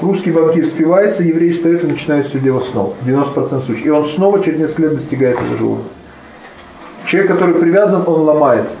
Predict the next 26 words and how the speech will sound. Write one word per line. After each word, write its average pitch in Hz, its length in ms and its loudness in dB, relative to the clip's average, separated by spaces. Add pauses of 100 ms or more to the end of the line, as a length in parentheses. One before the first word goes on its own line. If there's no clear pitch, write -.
Поэтому 165 340 2
великий 185 320 0
человек, 170 320 0
великий 180 300 0
воин, 160 260 2
он 143 80 0
считается, 175 420 0
когда 160 220 2
он 156 100 4
потерял 160 380 2
все, 190 200 0
он 156 200 2
может 156 240 0
начать 151 300 -2
все 147 120 -2
сначала, 147 420 0
как 135 160 0
будто 131 220 -2
ничего 123 220 -4
не 120 80 -2
было. 107 180 -2
И 156 60 2
в 151 80 2
этом 156 200 2
величие 143 360 0
человека. - 300 -4